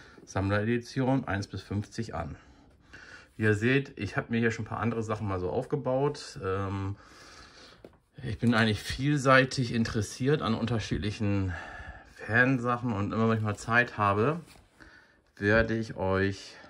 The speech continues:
zu den unterschiedlichsten Themen, ähm,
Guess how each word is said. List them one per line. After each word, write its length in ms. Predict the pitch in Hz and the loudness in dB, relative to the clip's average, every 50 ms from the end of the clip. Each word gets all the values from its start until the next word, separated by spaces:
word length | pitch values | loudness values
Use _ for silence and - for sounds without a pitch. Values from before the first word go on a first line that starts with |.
| - _ - | -20 _ -12
zu 120 | - - | -8 -4
den 140 | 92 95 87 | -2 -2 -2
unterschiedlichsten 560 | 73 113 135 123 - - 117 113 - 107 101 | -2 -2 -2 -4 -4 -4 -8 -6 -4 -6 -6
Themen, 540 | - - - 90 90 90 90 95 98 101 98 - - - - - _ _ _ _ _ _ _ _ _ _ _ _ _ _ _ _ _ _ _ _ _ _ _ _ _ | -6 -6 -6 -4 -2 -2 -2 -2 -2 -4 -6 -8 -12 -14 -14 -14 _ _ _ _ _ _ _ _ _ _ _ _ _ _ _ _ _ _ _ _ _ _ _ _ _
ähm, 760 | 98 90 90 90 92 107 107 98 90 90 90 90 87 87 87 | -6 -4 -4 -4 -4 -4 -4 -4 -4 -4 -4 -4 -4 -6 -6